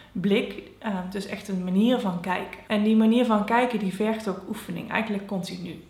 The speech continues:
Het gaat in deze module eigenlijk ook niet zozeer om wat je doet. Het gaat er meer om hoe je het doet. En dat is wel iets wat ik je mee wil geven. Je kan namelijk alle adviezen van de wereld heel erg krampachtig invoeren vanuit een soort strengheid naar jezelf. Alsof je iets moet bereiken.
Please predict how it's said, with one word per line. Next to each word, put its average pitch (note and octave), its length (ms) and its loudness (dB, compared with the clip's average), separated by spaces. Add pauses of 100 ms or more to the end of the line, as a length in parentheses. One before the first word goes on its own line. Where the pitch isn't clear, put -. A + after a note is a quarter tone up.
Het - 100 -14
gaat C4 220 0
in B3+ 100 2
deze A#3 240 4
module G#3+ 400 2
eigenlijk A3 460 -6
ook A#3+ 140 -8
niet A#3+ 160 -2
zozeer G#3 300 -4
om F#3 140 -2
wat A3 240 -2
je - 100 -10
doet. - 260 -16
Het - 120 -18
gaat A3 220 -4
er A3 80 -4
meer G#3 240 -2
om G3 280 -4
hoe A3 220 2
je F3 60 -2
het - 140 -12
doet. D#3+ 320 -12 (180)
En A3+ 100 -4
dat B3 140 0
is B3+ 100 -4
wel A#3+ 160 0
iets A#3 120 -6
wat A3 120 -6
ik G#3 100 -8
je F#3+ 100 -6
mee E3 280 -6
wil D#3 120 -10
geven. D3+ 480 -12 (240)
Je A3+ 140 -2
kan A3 200 0
namelijk G3 420 0
alle B3+ 260 -2
adviezen G3 720 -4
van G3 160 -4
de F#3 80 0
wereld F#3 500 -4 (440)
heel B3+ 140 0
erg A3 240 -6
krampachtig G#3 580 -4
invoeren F#3+ 640 -6 (240)
vanuit B3 340 2
een G#3+ 80 2
soort F#3 200 -6
strengheid G#3+ 500 0
naar F3 160 -4
jezelf. F3+ 680 -8
Alsof A3 280 -6
je A3+ 100 -8
iets A3 140 -8
moet G3+ 180 -2
bereiken. F#3+ 500 -4